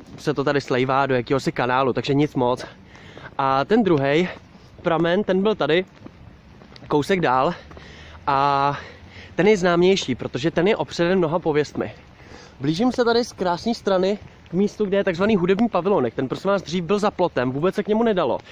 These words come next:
Stejně jako se nedalo po tady tuhletý horní stese vlastně od, tady od, od toho místa už jít. Byly tady, byla tady prostě jenom cestička nahoru a smůla, prostě lidi, máte smůlu. <laughs> I když to vlastně bylo, eh, veřejný prostranství. V tom hudebním pavilonu dřív byly různý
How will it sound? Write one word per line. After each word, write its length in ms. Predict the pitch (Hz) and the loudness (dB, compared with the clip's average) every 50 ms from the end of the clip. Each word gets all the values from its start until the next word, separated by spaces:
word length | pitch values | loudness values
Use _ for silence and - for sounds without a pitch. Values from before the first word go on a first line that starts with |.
| - - - - | -20 -20 -20 -16
Stejně 260 | - - 175 170 185 | -4 -2 0 2 2
jako 160 | 190 170 196 | 0 -2 -4
se 120 | - - 185 | -4 -2 0
nedalo 300 | 185 185 175 190 196 196 | 0 2 2 2 0 2
po 100 | 180 185 | 0 -2
tady 180 | - 185 185 | -2 -2 -2
tuhletý 340 | 185 - 180 180 185 - 208 | -2 -2 0 -2 0 0 0
horní 300 | 185 160 175 170 190 214 | 0 0 0 0 0 -2
stese 320 | - - - 165 - - 175 | -2 -2 -6 -6 -4 -2 -2
vlastně 340 | 170 175 160 - 196 185 - - - - - - - - - - | -2 -2 -2 -2 -4 -4 -4 -6 -18 -20 -20 -20 -20 -20 -18 -8
od, 140 | - 135 123 | -8 -8 -6
tady 220 | - 151 156 180 | -4 -2 0 0
od, 260 | - 165 - - - - - | 0 0 -2 -8 -20 -16 -6
od 120 | - 143 | -6 -6
toho 200 | - 170 151 170 | -4 -2 -2 0
místa 340 | 185 190 175 - - - 180 | 2 2 0 0 -2 -4 -4
už 320 | - - 226 - - - 139 | -2 -2 -4 -6 -6 -4 -2
jít. 360 | 131 127 143 165 - - - - - - - - - - - - | -2 -2 -2 -4 -8 -12 -16 -16 -16 -20 -20 -20 -20 -20 -16 -6
Byly 180 | - 135 147 156 | -2 0 0 0
tady, 360 | 151 175 170 175 175 175 165 - - - - - - - - - - - - - 151 | 0 2 2 2 2 2 0 -2 -8 -20 -20 -20 -20 -20 -20 -20 -20 -20 -16 -8 -2
byla 140 | 160 175 185 | 0 2 2
tady 120 | 202 196 | 2 2
prostě 160 | 180 185 196 | 2 2 2
jenom 120 | 202 196 185 | 2 2 2
cestička 400 | - 170 - - 175 - 190 180 | 0 -4 -4 -4 -6 -2 0 0
nahoru 320 | 156 123 131 147 156 151 | 0 0 2 2 2 2
a 60 | 151 | 2
smůla, 440 | 143 - 135 127 131 127 120 117 113 | 0 0 0 0 2 2 2 0 0
prostě 300 | - - 123 - - 135 | -2 -4 -8 -4 -2 -2
lidi, 400 | 123 117 110 123 127 123 120 113 - - | -2 0 0 0 0 0 0 -4 -8 -8
máte 240 | 120 117 120 120 120 | -6 -6 -4 -6 -6
smůlu. 360 | - - 127 123 120 120 123 - - 185 143 - 131 - | -6 -4 -2 -2 -2 -2 -4 -2 -2 -2 -2 -2 -4 -6
<laughs> 360 | - - - - - - - | -6 -18 -20 -18 -16 -12 -6
I 60 | - | -2
když 160 | 139 156 143 | -2 -2 0
to 80 | - 175 | 0 0
vlastně 280 | 156 156 147 - 156 156 | 0 0 0 0 -2 0
bylo, 260 | 147 156 160 156 147 - - - - - - - - | 2 0 0 0 -2 -6 -14 -20 -20 -20 -20 -20 -12
eh, 360 | - 127 131 131 131 127 127 | -6 -4 -4 -2 0 -2 0
veřejný 340 | 123 135 131 151 160 165 160 | -2 0 0 2 2 2 2
prostranství. 560 | - 143 131 - 160 151 143 135 - - 113 | 0 -4 -6 -4 -4 -4 -4 -4 -6 -10 -10
V 60 | - | -4
tom 120 | - 180 190 | 0 0 2
hudebním 280 | 196 208 208 202 156 | 2 2 2 2 0
pavilonu 340 | 123 117 117 143 147 151 156 | 0 0 0 0 0 0 0
dřív 160 | 139 139 139 | -2 -2 -4
byly 160 | 135 147 151 | 0 2 2
různý 340 | 151 143 131 151 165 143 110 | 2 2 0 0 0 0 -2